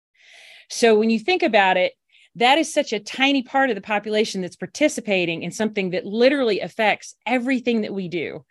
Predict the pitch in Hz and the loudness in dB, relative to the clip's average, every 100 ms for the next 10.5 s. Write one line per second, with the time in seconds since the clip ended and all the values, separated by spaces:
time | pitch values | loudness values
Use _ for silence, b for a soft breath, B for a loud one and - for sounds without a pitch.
0 | b b b - 208 226 269 254 220 185 | b b b -2 2 4 2 0 -2 4
1 | 233 226 196 175 170 - 180 190 196 202 | 4 4 0 -4 -6 -10 -8 -4 -2 -2
2 | - - 214 214 160 - - 208 247 240 | -4 -4 -6 -4 -8 -10 -10 -4 -2 0
3 | 202 214 156 - - - _ b b b | 2 2 2 -2 -14 -18 _ b b b
4 | b b b - 214 220 214 208 240 226 | b b b 0 2 4 0 0 0 2
5 | 185 180 262 302 262 233 262 277 214 - | 2 0 2 2 0 -4 -2 -2 -4 -8
6 | 208 202 196 180 190 196 190 180 185 202 | -6 -4 -4 -4 -6 -6 -6 -4 -2 -2
7 | 214 208 185 170 170 - - 196 175 196 | -2 -4 -6 -6 -8 -8 -6 -2 -2 0
8 | 185 165 - 170 165 - 208 202 165 156 | 2 0 -2 -4 -4 0 0 0 -6 -10
9 | - 214 160 - 170 185 196 180 175 160 | -4 -2 -2 -2 0 2 2 0 -4 -6
10 | 165 165 190 170 | -4 0 2 2